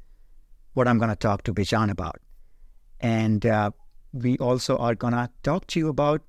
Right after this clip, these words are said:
a conference that's gonna come up very soon. So we have, uh, a lot of ground to cover. But guys, as always, you know, this is going to be very interactive. And, uh, once our conversation sets the stage for about ten, fifteen minutes, I'm gonna start inviting you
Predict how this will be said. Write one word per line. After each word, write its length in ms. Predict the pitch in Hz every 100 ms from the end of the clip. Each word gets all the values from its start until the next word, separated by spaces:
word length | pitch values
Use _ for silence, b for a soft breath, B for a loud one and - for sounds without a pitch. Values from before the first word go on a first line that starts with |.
| -
a 80 | 117
conference 540 | - 156 208 139 113
that's 180 | 117 110
gonna 220 | 113 110
come 220 | - 104
up 160 | 107 -
very 180 | 107 101
soon. 420 | - 117 156 208 - - -
So 380 | - - 123 113
we 200 | 110 120
have, 460 | 120 170 175 170 139
uh, 160 | 131 127
a 80 |
lot 180 | 117 156
of 100 | 160
ground 280 | 120 143 190
to 100 | 123
cover. 300 | 107 101 101
But 220 | - 120 - - - - -
guys, 240 | 160 185 165
as 220 | 165 170
always, 400 | 185 175 185 -
you 80 | 160
know, 100 | 180
this 220 | 147 -
is 100 | -
going 160 | 151
to 60 | 151
be 100 | 147
very 220 | 123 151
interactive. 720 | 135 123 120 117 - 180 196 - - - - - - - -
And, 420 | 123 120 117 107
uh, 220 | 117 110
once 380 | 113 139 147 - -
our 160 | 123
conversation 880 | 123 120 113 117 - 127 - 127 123 - - - - - -
sets 300 | - 120 -
the 100 | 120
stage 380 | - 127 127 -
for 100 | 123
about 280 | 107 113 -
ten, 180 | 113
fifteen 340 | 107 110 117 107
minutes, 240 | 139 127
I'm 80 | 110
gonna 120 | 110
start 260 | - 113 107
inviting 500 | 95 107 117 104 95
you 160 | 98